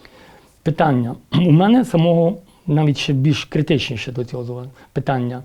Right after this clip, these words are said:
чи є це правильно? Для чого ми робимо те, що не потрібно в житті? Чому ми втрачаємо талановитих людей? Е, буквально от позавчора в мене відбулася дуже цікава зустріч, мій однокласник, який колись закінчив школу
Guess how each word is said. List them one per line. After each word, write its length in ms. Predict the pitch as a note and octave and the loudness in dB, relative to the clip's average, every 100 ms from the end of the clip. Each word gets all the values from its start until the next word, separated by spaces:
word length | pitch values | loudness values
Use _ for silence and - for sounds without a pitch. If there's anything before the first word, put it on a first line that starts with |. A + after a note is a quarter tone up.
| - _ _ _ _ | -18 _ _ _ _
чи 180 | - D3 | -4 -2
є 120 | C#3 | 0
це 100 | C3+ | -2
правильно? 420 | C3+ D3+ A2+ A#2 A#2+ - | -2 -2 -2 -10 -14 -6
Для 80 | C#3+ | -4
чого 200 | - C#3 | -2 -2
ми 120 | B2+ | -2
робимо 380 | B2+ A#2+ B2 A#2+ | -4 -6 -8 -4
те, 300 | E3 C4 D#4 - _ | -2 -2 -4 -10 _
що 200 | - C3+ | -4 -2
не 100 | C3 | -2
потрібно 380 | C#3 C#3 B2+ A#2+ | -2 -4 -4 -4
в 40 | |
житті? 300 | C3 - C3 - _ _ - - _ | -6 -8 -14 -14 _ _ -20 -20 _
Чому 400 | - D3 D3 F3 | -4 0 2 2
ми 200 | D#3 D#3 | 2 0
втрачаємо 560 | D3 C3+ - D3 C#3+ C#3 | -2 -4 -2 -2 0 -2
талановитих 580 | C3 C3 B2+ C3+ B2 | -2 -2 -2 -4 -8
людей? 320 | B2+ A#2+ A2+ - _ _ - - - - | -6 -6 -8 -12 _ _ -20 -20 -20 -8
Е, 40 | |
буквально 500 | B2 C#3+ D3 E3 D3+ | -4 -2 0 0 0
от 120 | C#3+ C3+ - _ _ _ | -2 -6 -18 _ _ _
позавчора 480 | C#3+ D3 - G3+ D#3+ | -2 -2 -2 0 2
в 40 | |
мене 160 | C#3 C3+ | 2 0
відбулася 340 | B2 C#3 B2+ | 0 -2 -2
дуже 180 | C3 A#2+ | -2 -6
цікава 340 | - C3 B2+ | -6 -4 -2
зустріч, 440 | C3+ G#3 C#3 A#2 - | -2 -4 -4 -6 -2
мій 180 | C3+ | -2
однокласник, 560 | B2+ C3 E3 F#3+ F#3+ A#2 | 0 -2 -2 -4 -6 -6
який 200 | B2 D3 | -4 -4
колись 240 | C#3 C#3+ | -2 -4
закінчив 400 | B2 D3 C3 B2+ | -4 -4 -4 -6
школу 480 | A2+ - C3+ B2+ B2+ | -8 -2 0 0 -4